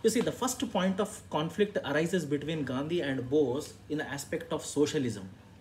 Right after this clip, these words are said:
I'll give you the background for this. In nineteen thirty-seven general elections, Congress party achieved absolute majority in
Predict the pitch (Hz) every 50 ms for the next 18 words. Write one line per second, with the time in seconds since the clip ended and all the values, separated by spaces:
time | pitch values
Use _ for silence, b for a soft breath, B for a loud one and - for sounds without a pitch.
0 | - - - - - - - B B B B B B B B B B B 170 185
1 | 190 - 175 185 247 240 208 160 151 143 147 143 147 156 143 123 - 117 101 101
2 | 101 101 - - - - - - - 190 175 151 151 185 196 190 220 202 185 -
3 | 151 151 - 185 175 - 151 147 170 156 131 117 127 139 143 170 165 151 139 127
4 | 117 113 - - 117 113 135 180 - - - B B B B B B - 156 170
5 | 180 190 190 185 - - 156 151 143 - 175 175 185 185 - 139 135 - - 185
6 | 185 190 196 202 190 - - 233 277 - - - - - 214 214 214 226 220 214
7 | 180 160 143 139 156 156 160 160 160 196 202 - - 143 135 127